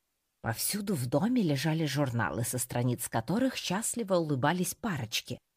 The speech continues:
Покупка свадебного платья обернулась делом прямо-таки государственной важности. А прежде чем остановить свой выбор на усадьбе в Люнебургской пустоши, Вернер с Анной осмотрели, наверное, пять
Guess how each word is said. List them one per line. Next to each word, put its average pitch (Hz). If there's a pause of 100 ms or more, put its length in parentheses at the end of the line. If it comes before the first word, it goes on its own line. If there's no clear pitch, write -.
(100)
Покупка 139
свадебного 127
платья 131
обернулась 131
делом 143
прямо-таки 127
государственной 131
важности. - (340)
А 143
прежде 127
чем 123
остановить 123
свой 123
выбор 123
на 127
усадьбе 123
в 123
Люнебургской 127
пустоши, 233 (320)
Вернер 127
с -
Анной 190
осмотрели, 143
наверное, 156
пять 127